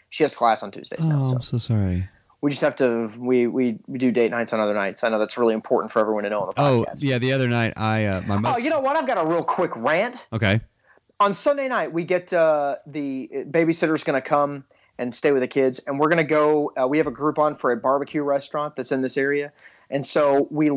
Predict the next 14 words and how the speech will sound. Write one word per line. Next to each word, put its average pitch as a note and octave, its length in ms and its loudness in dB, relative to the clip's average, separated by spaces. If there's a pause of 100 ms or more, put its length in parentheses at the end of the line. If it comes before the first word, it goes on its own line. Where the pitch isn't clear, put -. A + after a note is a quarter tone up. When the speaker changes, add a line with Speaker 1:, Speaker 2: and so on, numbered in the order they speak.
(160)
Speaker 1:
the C#3+ 80 -4
babysitter D#3+ 420 2
comes D#3 220 2
at - 80 0
six. - 480 -2
Speaker 2:
Is G#2+ 120 2
it F#2+ 140 -4
Speaker 1:
We A2 120 2
drive E3+ 160 2
over B2+ 80 4
Speaker 2:
Dickey's? D#3+ 80 2
Speaker 1:
to D3 60 -2
the D3 80 -2
restaurant E3+ 600 0